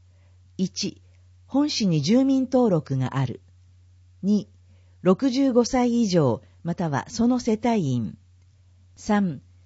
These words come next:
市税などの滞納がない。四、悪質電話撃退装置の貸与を受けていない。対象機器。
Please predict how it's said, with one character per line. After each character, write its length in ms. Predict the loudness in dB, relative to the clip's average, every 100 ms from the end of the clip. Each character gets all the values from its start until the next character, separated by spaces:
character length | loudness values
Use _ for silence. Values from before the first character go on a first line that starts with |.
| -20 _
市 220 | -6 -2
税 200 | 2 4
な 160 | 4 2
ど 140 | 0
の 140 | 0 0
滞 280 | 0 2 2
納 220 | 2 2
が 160 | 0
な 160 | 0 0
い。 160 | -2 -8 -20 _ _ _ _ _ _ _ -4
四、 400 | 2 4 2 -4 -10 -20 _ _ -6
悪 240 | -4 -2 -4
質 300 | -4 0 2
電 240 | 2 2
話 100 | 0
撃 280 | 0 0 -2
退 200 | -2 -2
装 200 | 0 0
置 200 | 0 -2
の 140 | -4
貸 300 | -2 0 2
与 140 | 2 2
を 60 |
受 220 | 0 -2
け 40 | -2
て 140 | -2
い 160 | -2 -2
な 200 | 0 0
い。 140 | -2 -10 _ _ -20 -20 -20 -20 -20 -20 -20 -20 -20 -20 -20 -8
対 200 | -4 -2
象 260 | 0 0 0
機 180 | -4 -8
器。 220 | -8